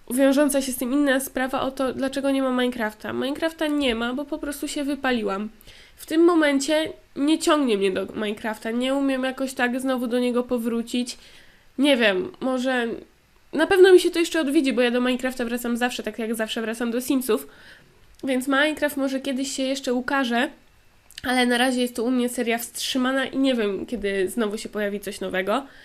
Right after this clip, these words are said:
I ten materiał b-, prawdopodobnie będzie podzielony na części, bo mam zamiar nagrać go sobie trochę więcej, żeby po prostu móc wam wrzucać też w tygodniu, bo jeżeli na przykład ja to sobie dzisiaj, dzisiaj jest niedziela,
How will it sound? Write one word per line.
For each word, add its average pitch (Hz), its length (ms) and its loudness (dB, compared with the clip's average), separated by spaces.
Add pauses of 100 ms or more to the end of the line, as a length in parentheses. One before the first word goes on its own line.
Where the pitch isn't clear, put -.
(640)
I 247 240 0 (140)
ten 311 160 4
materiał 233 600 2 (360)
b-, 226 160 -12 (260)
prawdopodobnie 254 800 2
będzie 233 260 -2
podzielony 233 500 -2
na 214 140 -2
części, 226 500 -6
bo 190 100 -4
mam 220 220 0
zamiar 226 240 -4
nagrać 220 360 -6 (140)
go 220 160 -4
sobie 226 280 -4
trochę 226 300 -6
więcej, 220 640 -2 (500)
żeby 285 400 0
po 294 140 -2
prostu 285 480 0
móc 277 340 0
wam 269 220 0
wrzucać 269 380 -2
też 262 300 0
w - 40 -16
tygodniu, 226 520 2
bo 208 100 -2
jeżeli 214 300 -2
na 214 100 -2
przykład 208 220 -6
ja 214 80 -4
to 220 120 -8
sobie 220 300 -4 (400)
dzisiaj, 233 440 0
dzisiaj 208 240 -6
jest 202 160 -4
niedziela, 208 420 -2